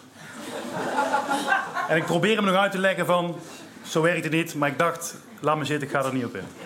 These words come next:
Samen met mijn collega's stap ik in de bus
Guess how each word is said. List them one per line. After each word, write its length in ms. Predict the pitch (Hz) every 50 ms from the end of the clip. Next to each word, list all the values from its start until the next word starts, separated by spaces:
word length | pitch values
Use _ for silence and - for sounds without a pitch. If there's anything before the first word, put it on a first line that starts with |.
| - - - - - - - - - - - - - - - - - - - - - - - - - - - - - - - - - - - - - - - - - -
Samen 240 | - - 202 220
met 100 | 220 214
mijn 120 | 202 190 196
collega's 640 | 190 190 196 208 202 214 220 220 220 - - - - - - - - - - - - - - - - - - - - - -
stap 300 | - - - 180 - -
ik 60 | -
in 100 | 165 151
de 60 | 147
bus 460 | 131 165 180 196 196 - - - -